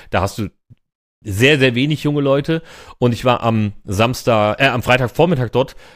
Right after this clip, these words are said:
was ja auch noch, ne, die Leute müssen arbeiten, die Leute müssen zur Schule gehen, war ja ein regulärer, äh, Freitag, ne,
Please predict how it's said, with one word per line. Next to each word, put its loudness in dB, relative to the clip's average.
was 2
ja 2
auch 2
noch, -4
ne, 0
die -4
Leute 2
müssen -2
arbeiten, 0
die -2
Leute -2
müssen -6
zur -8
Schule -4
gehen, -4
war 0
ja 0
ein -6
regulärer, -2
äh, -18
Freitag, -2
ne, -4